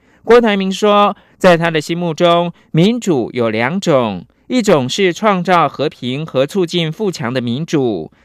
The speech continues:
一种是摧毁和平和走向贫穷的民主，也可以说是民粹式的假民主。因为冲突跟贫穷绝不可能维持长期稳定的民主发展，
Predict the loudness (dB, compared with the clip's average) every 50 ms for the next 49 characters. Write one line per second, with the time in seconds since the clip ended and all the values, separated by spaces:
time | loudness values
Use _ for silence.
0 | _ _ 0 2 4 4 4 2 2 0 -2 -2 -2 -2 -2 -2 -4 -2 0 -2
1 | -2 -2 -2 -4 -4 -4 -6 -8 -8 -6 -6 -6 -6 -4 -4 -2 -2 -2 -2 -2
2 | 0 0 -2 -2 -4 -8 -10 -10 -8 -8 -6 -6 -6 -6 -4 -4 -4 -4 -4 -6
3 | -6 -4 -2 -2 0 0 0 -2 -4 -8 _ _ _ _ _ _ 4 4 4 6
4 | 6 6 4 4 2 -2 -4 -2 -2 -2 -2 -2 -4 -6 -6 -4 -2 -2 -2 -2
5 | -2 -2 -2 0 -2 -2 -2 -2 -4 -4 -4 -4 -4 -4 -4 -4 -2 0 0 0
6 | 0 0 -2 -4 -8 _ _ _ _ _ -2 2 4 6 6 6 4 2 -2 -4
7 | -4 -4 -4 -6 -6 -6 -4 -2 -2 -2 -2 0 0 0 0 0 -2 -6 -8 -8
8 | -8 -6 -6 -4 -4 -2 -2 -2 -4 -4 -8 _ _ _ _ 0 2 2 2 2
9 | 0 -2 -2 -2 -2 -2 -2 -2 -2 -2 -2 -2 -4 -4 -2 -2 -2 -2 -4 -6
10 | -6 -4 -4 -6 -6 -4 -4 -2 0 0 -2 0 -2 -4 -2 0 0 0 0 0
11 | -4 -4 -6 -6 -4 -4 -6 -4 -4 -4 -4 -4 -2 -2 -2 -2 0 0 0 0
12 | 0 0 -2 -4 -6 -10